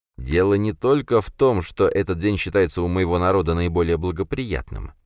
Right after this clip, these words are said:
Император уже посоветовался с Ораклом и сказано, пророком-чародеем, к которому мой отец прислушивается больше, чем к любому из своих тридцати трёх чаенов. Эта личность имеет большое влияние на императора.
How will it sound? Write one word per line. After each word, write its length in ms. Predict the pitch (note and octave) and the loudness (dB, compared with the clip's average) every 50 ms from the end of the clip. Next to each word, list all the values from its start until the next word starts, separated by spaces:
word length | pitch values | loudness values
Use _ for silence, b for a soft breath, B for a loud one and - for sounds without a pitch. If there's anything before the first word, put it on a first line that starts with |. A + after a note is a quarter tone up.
| _ _ _ D2+ | _ _ _ -6
Император 520 | D2+ C#2+ D2 D2 B1+ D2+ D#2+ - - D3 | -6 -4 -2 -2 0 -2 -2 -2 -2 -2
уже 260 | D#3+ D3 A2+ A2+ A#2 | -2 -2 -2 -2 -4
посоветовался 800 | - - D#3 - - F3 C#3+ A2 G2 - G#2+ G#2+ A#2 B2+ - C#3+ | -2 -4 -6 -2 -2 -2 0 0 0 -2 0 -2 -2 -2 -4 -6
с 100 | C#3 - | -6 -2
Ораклом 460 | - D#3+ D#3+ C3+ G2 - - G#2 A2 A2 | -2 0 0 0 0 0 0 -2 -2 -2
и 140 | - - | -4 -10
сказано, 800 | C#3+ - - - - A2 F#2 F2 D#2+ D#2 F#2 G2+ A2+ A#2+ C3+ C#3 - _ _ _ | -12 -12 -12 -2 0 2 2 2 0 0 -2 -4 -4 -4 -6 -8 -10 _ _ _
пророком-чародеем, 1300 | - D#2 D2+ C#2+ C2 E2 G2 - - F#2+ F2 D#2 - F2+ D2+ C#2 C2 C2 B1 D#2+ G#2 A#2 A#2 G2+ E2 D2+ | -2 0 0 2 2 2 0 0 0 -4 -4 -2 -2 -2 -2 -2 -2 -4 -2 -2 -2 0 0 -2 -2 -4
к 40 | |
которому 520 | - - F2 D#2+ - C3+ E3 F3+ D#3+ B2+ G2 | -2 -2 -2 -2 0 -2 -2 -2 -2 -2 0
мой 160 | E2 D#2 D#2 | 0 0 0
отец 260 | D#2+ - F#2+ F2 - | 0 -2 -4 -6 -4
прислушивается 720 | - - F2 E2 - - C#3 D3 - B2+ G2+ G2+ - - | -4 -4 -4 -4 -4 -6 -8 -6 -4 -2 -2 0 0 0
больше, 320 | D#2+ C#2+ D#2 D#2 - - A2+ | 0 0 0 0 -2 -4 -8
чем 240 | - - C3+ C#3 | -6 -6 -6 -6
к 60 | C#3 - | -4 -6
любому 380 | C#3+ C#3 G#2+ F2+ E2+ E2 F2+ | -6 0 0 0 0 0 -2
из 80 | G2+ - | -4 -4
своих 340 | - G#2 E2+ D2 - - - | -2 -2 -2 -2 -2 -6 -8
тридцати 480 | - F2 F#2+ - - - - A#2+ A#2 | -8 -8 -8 -8 -10 -10 -6 -6 -6
трёх 260 | - - G#2+ G#2+ - | -2 0 -2 -2 -2
чаенов. 720 | - - D#3 E3 F3 D#3 G#2+ D#2 B1+ C2 C2 A1+ - - _ _ _ _ _ _ _ _ _ _ _ _ | -2 -4 -4 -2 -2 -2 -4 -4 -4 -4 -4 -6 -8 -12 _ _ _ _ _ _ _ _ _ _ _ _
Эта 300 | - - - B2 B2 C3 | -4 -2 -2 2 2 2
личность 580 | C#3+ D3+ D#3 D3+ D3+ - D#3+ D3 D3+ - - D3 | 2 2 -2 -2 -4 -4 -2 -4 -4 -2 -2 -2
имеет 380 | D3+ D3+ D3+ D3+ D3+ D3 C3 | -2 0 0 0 0 -2 -4
большое 720 | A2 E2 G2+ G2+ G2 G2+ F#2 - - - D#2+ F2+ E2+ D2+ B2+ | -2 2 2 2 2 2 0 -4 -4 -2 0 0 0 0 -2
влияние 840 | A#2+ B2 C3+ C3 C3 C3 D3 E3 E3 E3 D#3+ C#3 A#2 G2+ F2 E2 | -2 -4 -4 -4 -2 -2 -2 -2 -2 -4 -4 -2 -2 -2 -2 0
на 180 | F2 F2+ F2+ E2+ | 0 0 0 0
императора. 800 | D#2+ D2+ - G#2 G2+ F2+ C#2 - - - - - - - - | -2 0 0 0 0 0 -4 -4 -6 -8 -10 -8 -10 -12 -14